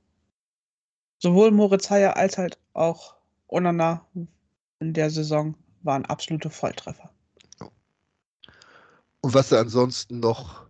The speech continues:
Speaker 2: ablösefrei gekommen ist, ja.
Speaker 1: Hat uns in der Saison letztlich geholfen, weil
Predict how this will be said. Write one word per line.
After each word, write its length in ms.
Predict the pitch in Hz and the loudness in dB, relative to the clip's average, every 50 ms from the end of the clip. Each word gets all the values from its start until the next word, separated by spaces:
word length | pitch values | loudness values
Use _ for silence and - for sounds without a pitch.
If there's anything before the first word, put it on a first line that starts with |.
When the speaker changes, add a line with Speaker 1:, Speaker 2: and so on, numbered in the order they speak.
| _ _ _ _ _ _ _ _ _ _ | _ _ _ _ _ _ _ _ _ _
Speaker 2:
ablösefrei 840 | - 127 123 - - 120 120 120 110 117 110 - - - 107 120 123 | -2 -2 -2 -2 -6 -6 -6 -6 -6 -8 -10 -6 -2 0 0 0 0
gekommen 460 | 117 117 117 - 120 113 113 110 104 - | -2 -6 -10 -8 -8 -8 -8 -10 -12 -8
ist, 420 | - 107 107 104 - - - - - _ - - - - - - - - _ _ _ _ _ _ _ _ _ _ _ _ _ _ _ _ _ _ - - - - - - | -6 -4 -4 -4 -8 -12 -16 -16 -18 _ -20 -20 -20 -20 -20 -20 -20 -20 _ _ _ _ _ _ _ _ _ _ _ _ _ _ _ _ _ _ -20 -20 -20 -20 -10 -6
ja. 120 | - 104 | -2 0
Speaker 1:
Hat 140 | 196 190 196 | 2 2 2
uns 160 | 214 196 - | 2 2 2
in 140 | 202 190 190 | 2 2 4
der 160 | 175 185 185 175 | 4 4 2 2
Saison 400 | 185 175 170 175 180 180 - - | 0 -2 -2 -2 -2 -4 -6 -4
letztlich 680 | 135 147 - - - - 202 190 - - - - - 196 | -4 -4 -4 -4 -4 -4 -4 -4 -4 -8 -18 -20 -18 -8
geholfen, 560 | - 175 165 170 175 196 196 - 165 147 151 | -6 -4 -2 -2 -2 -2 -4 -6 -10 -10 -6
weil 420 | 151 147 147 147 151 151 151 156 | -4 -4 -4 -4 -4 -6 -8 -10